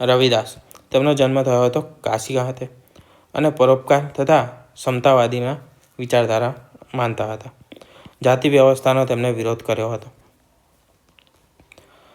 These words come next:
"મન ચંગા તો કઠોતી મેં ગંગા" તે તેમનું પ્રસિદ્ધ વાક્ય છે. બીજું છે બધામાં હરિ છે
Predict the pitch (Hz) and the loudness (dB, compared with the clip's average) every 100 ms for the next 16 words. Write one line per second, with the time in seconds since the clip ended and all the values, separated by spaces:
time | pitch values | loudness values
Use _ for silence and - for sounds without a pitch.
0 | _ _ _ 123 135 143 143 131 131 156 | _ _ _ -2 0 2 2 2 2 0
1 | - - - - 165 120 - 139 135 139 | -6 -20 -6 0 2 2 0 -4 0 0
2 | 127 120 120 117 - - 156 147 135 143 | 0 0 0 -2 -8 -10 -4 -2 0 0
3 | 135 - 131 135 120 117 127 120 131 - | -2 -4 -2 0 0 0 -4 -4 -8 -16
4 | _ - _ - 143 147 156 131 123 135 | _ -20 _ -2 2 2 2 0 2 2
5 | 135 127 123 135 143 | 2 0 -2 -2 -6